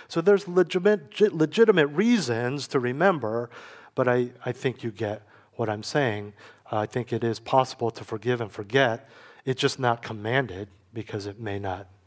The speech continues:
be actually possible all the time or for every person. Okay? Feel free to continue submitting your questions. We'll get to it,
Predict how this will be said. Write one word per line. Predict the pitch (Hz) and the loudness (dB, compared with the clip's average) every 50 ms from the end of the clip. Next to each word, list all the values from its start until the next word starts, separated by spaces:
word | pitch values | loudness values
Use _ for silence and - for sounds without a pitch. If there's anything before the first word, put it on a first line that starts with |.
| _ _ _ _ _ _ | _ _ _ _ _ _
be | - 117 104 | -4 -4 -2
actually | 95 92 - - - 90 90 87 87 - _ _ _ - | -4 -6 -10 -12 -12 -12 -12 -12 -14 -18 _ _ _ -8
possible | - 98 90 - - 92 85 82 - 73 - - _ _ _ _ _ _ _ | -6 -6 -6 -6 -8 -10 -8 -8 -8 -8 -8 -12 _ _ _ _ _ _ _
all | - - - 170 | -12 -10 -10 -10
the | - - - | -12 -12 -12
time | - - 175 - 175 170 170 | -10 -8 -8 -8 -8 -10 -12
or | 170 165 | -12 -12
for | - - 170 - | -10 -10 -10 -10
every | - 82 - 180 | -12 -12 -14 -14
person. | - - - - - - - - _ _ _ _ _ _ _ _ _ _ _ _ _ _ _ _ _ | -14 -14 -14 -14 -14 -14 -16 -18 _ _ _ _ _ _ _ _ _ _ _ _ _ _ _ _ _
Okay? | - - 120 120 120 - _ - - - - - - - - - _ | -8 -6 -6 -6 -6 -10 _ -20 -20 -20 -20 -20 -20 -20 -20 -20 _
Feel | - - 160 151 | 0 2 2 4
free | - - 160 151 | 4 2 2 4
to | 147 | 2
continue | 143 - 139 123 - - 143 143 143 | 2 2 -2 -6 -4 -6 -4 -2 -2
submitting | 131 - - 135 131 135 135 131 127 123 | -2 -4 -4 -4 -2 0 0 0 0 0
your | 117 110 | -4 -6
questions. | - - 160 151 139 - - 143 135 131 131 127 107 | -4 0 0 0 0 0 -2 -2 -2 -2 -4 -6 -6
We'll | 110 110 107 | -8 -6 -4
get | 113 117 113 - | -4 -4 -4 -4
to | - - 113 113 | -6 -4 -4 -2
it, | 110 110 | -4 -4